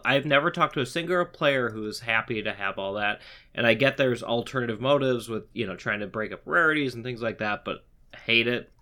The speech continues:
Uh, that said, the art is beautiful. Like, they really only have one or two bad pieces of art for all of the Elesh Norns. Um, so that's, I mean, one reaction. The, the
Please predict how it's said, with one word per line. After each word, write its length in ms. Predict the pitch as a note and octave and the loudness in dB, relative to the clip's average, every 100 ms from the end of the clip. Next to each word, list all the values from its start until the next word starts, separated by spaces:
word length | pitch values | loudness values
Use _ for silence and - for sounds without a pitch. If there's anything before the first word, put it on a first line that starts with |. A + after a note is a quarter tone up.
| - | -10
Uh, 280 | A2 G#2 G2+ G2+ | -4 -2 -2 0
that 240 | C3 B2+ | 0 2
said, 260 | - F#3 C3+ | 6 6 6
the 80 | G#2 | 4
art 240 | D#3 D3+ | 4 4
is 80 | G2+ | 2
beautiful. 640 | - A#2+ G#2 - - - | 2 2 2 -6 -8 -4
Like, 240 | A#2+ A2+ - - - | -2 -2 -4 -18 -6
they 120 | - E3 | 2 4
really 300 | F#3 A3 F3 | 4 4 4
only 160 | C#3 | 4
have 240 | C3 B2 G#2+ | 4 2 0
one 220 | A2+ A2+ | 0 0
or 80 | A2+ | 0
two 220 | - A2+ | -2 -2
bad 280 | G#2 G#2+ G#2 | 2 0 0
pieces 240 | A2+ - | -6 -6
of 80 | F#2 | -6
art 240 | G2+ G2+ | -6 -6
for 160 | - G#2 | -6 -4
all 240 | G#2 G#2 | -2 -4
of 100 | F#2+ | -4
the 220 | G2+ G#2 - | -4 -4 -4
Elesh 300 | G#2+ G#2 - | -4 -6 -6
Norns. 560 | G#2 G#2 G2+ G2+ G2 - - - _ - | -6 -4 -4 -6 -10 -14 -20 -20 _ -2
Um, 640 | G#2+ G#2 G#2 G2 - G#2+ _ _ _ - - | 2 2 0 -4 -8 -16 _ _ _ -18 -6
so 180 | - | 0
that's, 240 | B2 C#3 - | 4 4 2
I 160 | B2+ | 0
mean, 140 | C#3 A#2 | 2 2
one 200 | B2 C3 | 4 4
reaction. 500 | B2 A#2 A#2 B2 A#2 | 4 4 4 0 2
The, 340 | A2+ A2+ - | 2 2 0
the 360 | B2 A2+ A2 G#2+ | -2 0 0 -4